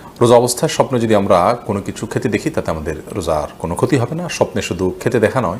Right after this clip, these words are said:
অন্য যাই দেখি না কেন, স্বপ্নে দেখা বিষয়গুলো যেহেতু বান্দার,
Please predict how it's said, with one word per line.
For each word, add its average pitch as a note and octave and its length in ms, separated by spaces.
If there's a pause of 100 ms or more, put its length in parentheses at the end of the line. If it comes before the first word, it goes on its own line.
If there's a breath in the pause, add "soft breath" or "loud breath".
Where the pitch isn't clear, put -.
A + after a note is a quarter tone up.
(120)
অন্য F#2+ 400 (120)
যাই A2 260
দেখি A2 200
না F#2+ 80
কেন, G2+ 240 (500 loud breath)
স্বপ্নে F#3 640
দেখা G#2 640
বিষয়গুলো B2 520
যেহেতু A2 280
বান্দার, F2 360